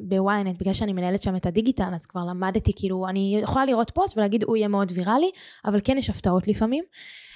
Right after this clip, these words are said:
מה שמאוד עוזר בלספר סיפור גם ברשת וגם, אה, בהרצאות, זה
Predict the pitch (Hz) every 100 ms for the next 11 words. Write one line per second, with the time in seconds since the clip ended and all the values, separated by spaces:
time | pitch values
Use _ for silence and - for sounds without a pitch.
0 | - 202 220 285 349 254 233 220 196 220
1 | 247 220 - - 226 208 226 196 220 202
2 | 190 - 190 180 175 190 226 247 185 175
3 | 170 180 175 196 220 226